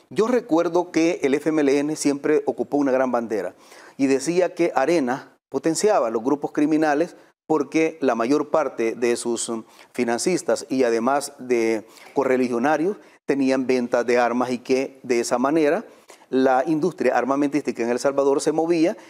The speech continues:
y que era un negocio fuerte y redondo para ello. Que al F M L N cuando llegara al poder iba a ser la, uno de los ataques frontales que iba a hacer. Al final vimos a un F M L N que hasta preparó en escuelas de tiro,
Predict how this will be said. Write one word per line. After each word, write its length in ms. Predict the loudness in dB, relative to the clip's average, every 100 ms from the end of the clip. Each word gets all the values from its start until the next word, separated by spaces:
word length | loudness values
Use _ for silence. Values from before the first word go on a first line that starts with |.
| -10
y 140 | -6 -4
que 340 | 0 0 2
era 160 | 0 2
un 240 | 0 2
negocio 420 | 2 2 0 -2
fuerte 440 | 0 0 0 0 0
y 60 |
redondo 420 | 2 2 2 0
para 240 | -2 2 2
ello. 260 | 2 -2 -6 -20 -20 -10
Que 100 | -2
al 100 | 0
F 120 | 0 0
M 120 | 2
L 120 | 2
N 140 | 2
cuando 240 | 0 0 2
llegara 600 | 4 4 2 0 -8 -6
al 300 | -2 0 0
poder 600 | 0 2 4 2 -4 -16 -20 -14 -2
iba 240 | 2 2
a 60 | 2
ser 340 | 2 0 0 2
la, 680 | 4 4 2 2 0 -2 -2
uno 200 | 0 2
de 80 | 2
los 160 | 2
ataques 360 | 0 0 0 -2
frontales 400 | 0 0 0 0
que 100 | 2
iba 80 | 0
a 40 |
hacer. 300 | 2 0 -2 -14 -20 _ -4
Al 140 | -4
final 360 | -2 -2 0 0
vimos 440 | 0 0 0 -2
a 60 | 0
un 160 | 0 0
F 160 | 0
M 100 | 2
L 200 | 2 2
N 200 | 2 -2 -6 _ _ _ _
que 140 | 0 0
hasta 480 | 0 0 0 0
preparó 560 | -2 -2 0 0 -2 -4 -20 _ _ _ -4
en 380 | -2 0 -2 -4
escuelas 500 | -8 -2 0 0 0
de 120 | -2
tiro, 380 | 0 0 0